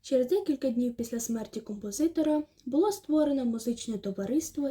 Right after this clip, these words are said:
імені Миколи Леонтовича, до якого війшли відомі музиканти, композитори, митці, громадські діячі, такі як Кирило Стеценко, Яків Стоповий, Климент Квітка та інші.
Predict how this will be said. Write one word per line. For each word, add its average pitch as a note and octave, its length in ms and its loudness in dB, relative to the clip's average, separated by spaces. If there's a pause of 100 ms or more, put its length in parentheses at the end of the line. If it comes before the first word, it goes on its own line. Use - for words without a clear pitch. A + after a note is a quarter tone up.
імені D#4+ 400 4
Миколи G#3+ 420 -4
Леонтовича, G3+ 800 -6 (540)
до B3 100 4
якого C4 340 6
війшли B3 320 0
відомі A3+ 600 -2
музиканти, D4 680 0
композитори, B3 880 -2
митці, A#3+ 580 2
громадські C4+ 440 0
діячі, G#3+ 480 -2
такі G#3 300 -6
як G3+ 320 -4 (360)
Кирило A3 340 2
Стеценко, D4+ 840 2
Яків F4 360 0
Стоповий, C4 680 2 (160)
Климент A3+ 340 0
Квітка B3+ 600 0 (160)
та E4 100 0
інші. G3+ 560 -2